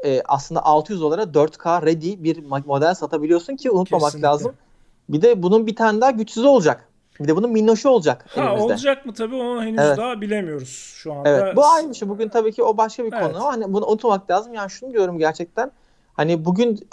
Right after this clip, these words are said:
Speaker 1: öyle bir ekran kartı P C'ne upgrade edecek olsan düşünürsün.
Speaker 2: Hı.
Speaker 1: Neden düşünürsün? Şu yüzden. Ya ben bunu alacağım da şimdi kaç tane oyun ray tracing destekleyecek diye de benim işte kartımın ben bu hakikaten bin doları,
Speaker 2: Hak
Speaker 1: e,
Speaker 2: edecek.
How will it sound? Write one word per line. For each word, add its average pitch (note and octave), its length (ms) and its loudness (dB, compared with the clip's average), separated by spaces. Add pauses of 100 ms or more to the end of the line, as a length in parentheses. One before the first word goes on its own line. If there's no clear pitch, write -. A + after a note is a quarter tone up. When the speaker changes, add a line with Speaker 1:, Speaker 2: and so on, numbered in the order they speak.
(240)
Speaker 1:
öyle G#3 260 6
bir G#3+ 60 8
ekran G#3+ 280 0
kartı F#3+ 500 -2
P F#3+ 160 -2
C'ne G3 300 -4 (320)
upgrade A3 260 2
edecek F#3+ 260 -4
olsan F#3+ 320 -2
düşünürsün. F3+ 440 0
Speaker 2:
Hı. - 560 -16
Speaker 1:
Neden F3+ 280 2
düşünürsün? F3+ 540 -6
Şu - 180 -2
yüzden. E3 300 4 (380)
Ya - 320 4
ben B3 200 0
bunu A3 140 2
alacağım G#3+ 440 0
da F3 80 -2
şimdi F3 440 -4 (300)
kaç D4 280 0
tane A3+ 240 -2
oyun F3 280 0
ray D#3+ 160 2
tracing E3 420 -6
destekleyecek D#3+ 600 0
diye A3+ 160 4
de E3+ 160 0
benim E3+ 160 -2
işte E3+ 180 -4
kartımın E3+ 540 -2
ben E3 240 0
bu E3 160 2
hakikaten E3+ 480 -4
bin F3 160 0
doları, D#3+ 220 6
Speaker 2:
Hak - 720 0
Speaker 1:
e, D3 140 6
Speaker 2:
edecek. C3 320 2